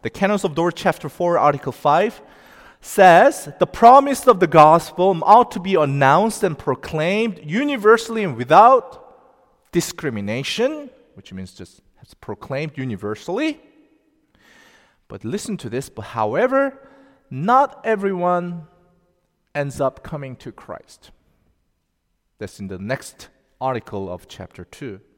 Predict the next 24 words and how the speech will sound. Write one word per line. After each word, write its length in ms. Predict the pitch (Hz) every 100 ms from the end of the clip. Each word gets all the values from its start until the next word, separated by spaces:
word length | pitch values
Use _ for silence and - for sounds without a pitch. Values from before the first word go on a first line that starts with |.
| _ _ _ _ _
article 520 | 92 90 - 92 110 _ _ _ _ _ _
six 520 | - - - - - _ -
and 100 | 95
seven. 300 | 139 127 - _ _ _ _ _ _ _ _ _ _ _ _ _ _ _ -
Not 280 | 160 247
everyone 500 | 214 165 127 117 196 190
benefits 560 | 151 196 160 - 107 -
from 260 | 120 113
the 60 | 185
message. 800 | 214 233 - 107 - - - - _ _ _ _ _ _ _ _ _ _ - -
Then 160 | 170
who 320 | 151 254 294
benefits 580 | 262 202 247 285 - -
from 200 | - 147
this 240 | 131 - 123
ma-, 200 | 123 -
message? 360 | 131 110 - 98
Well, 220 | 110 123
answer 460 | 156 180 170 135 139
is 540 | - 98 113 - - _ _ _ _ -
in 120 | 127
what 220 | 110 107
Christ 460 | - - 95 - -
said. 500 | - 262 220 -